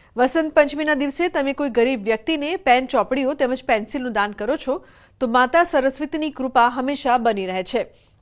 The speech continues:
આ સાથે દરેક ક્ષેત્રમાં સફળતા મળે છે. ધન. વસંત પંચમીના દિવસે તમારી શક્તિ અનુસાર તમે પૈસાનું દાન કરો.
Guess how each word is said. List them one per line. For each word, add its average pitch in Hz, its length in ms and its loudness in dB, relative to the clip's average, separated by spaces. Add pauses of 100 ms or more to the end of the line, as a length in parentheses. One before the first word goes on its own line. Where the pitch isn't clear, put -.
(160)
આ 214 100 2
સાથે 269 380 2 (420)
દરેક 269 300 6
ક્ષેત્રમાં 320 600 0
સફળતા 247 560 0
મળે 180 220 -6
છે. 214 180 -4 (420)
ધન. 214 320 2 (560)
વસંત 277 360 -2
પંચમીના 285 400 2
દિવસે 294 280 -2
તમારી 277 340 0
શક્તિ 294 340 -4
અનુસાર 277 460 4
તમે 262 180 -2
પૈસાનું 247 480 -2
દાન 226 220 2
કરો. 269 240 -2